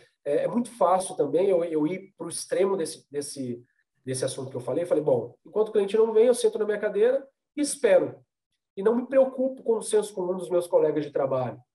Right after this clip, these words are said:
né? Se tá tudo organizado, se tá tudo limpo, se alguém quer alguma ajuda, se eu posso contribuir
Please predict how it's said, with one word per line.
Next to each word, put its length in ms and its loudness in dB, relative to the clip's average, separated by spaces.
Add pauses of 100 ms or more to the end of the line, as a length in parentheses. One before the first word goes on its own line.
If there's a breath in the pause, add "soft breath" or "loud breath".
(180)
né? 140 -2
Se 80 -14
tá 100 -2
tudo 200 -2
organizado, 680 2
se 60 -10
tá 80 0
tudo 220 -12
limpo, 640 -6 (180 soft breath)
se 120 -2
alguém 160 0
quer 80 4
alguma 240 4
ajuda, 580 0
se 80 -4
eu 100 -6
posso 280 0
contribuir 880 -4